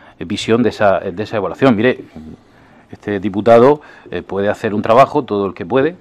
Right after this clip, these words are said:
pero ciertamente yo no, eh, este gru-, este grupo no es el que está gobernando, ni, ni yo soy consejero. Eh, usted es el que tiene los medios para hacer evaluaciones, para hacer análisis de la situación de la vivienda, para tener, eh,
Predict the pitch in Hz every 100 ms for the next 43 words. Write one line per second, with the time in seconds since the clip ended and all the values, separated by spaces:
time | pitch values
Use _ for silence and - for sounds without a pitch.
0 | - - _ - 87 - - 85 - 92
1 | 87 104 95 110 104 95 90 95 - 95
2 | 92 98 - 98 98 107 117 135 135 98
3 | - - 82 85 113 123 87 87 90 92
4 | 92 101 - 107 110 110 - 143 90 80
5 | 80 - 101 98 98 - 85 92 95 113
6 | 139 147 165 - - - - - - -
7 | 95 87 85 87 - 135 151 170 - -
8 | - 92 90 95 92 90 90 90 92 87
9 | 92 92 90 123 147 156 127 92 90 98
10 | 92 - - - - - 107 104